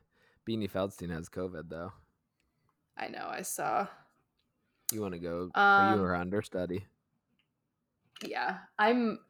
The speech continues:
Speaker 2: I'm the third understudy. I'm
Speaker 1: Oh, good, yeah.
Speaker 2: Julie Benko's understudy.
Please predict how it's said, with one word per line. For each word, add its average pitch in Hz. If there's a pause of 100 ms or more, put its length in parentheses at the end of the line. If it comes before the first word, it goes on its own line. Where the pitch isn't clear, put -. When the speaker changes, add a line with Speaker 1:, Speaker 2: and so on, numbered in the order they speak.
Speaker 2:
I'm 208
the 143 (220)
third 170
understudy. -
I'm 190
Speaker 1:
Oh, 95
good, 92
yeah. 92
Speaker 2:
Julie 190
Benko's 120
understudy. 156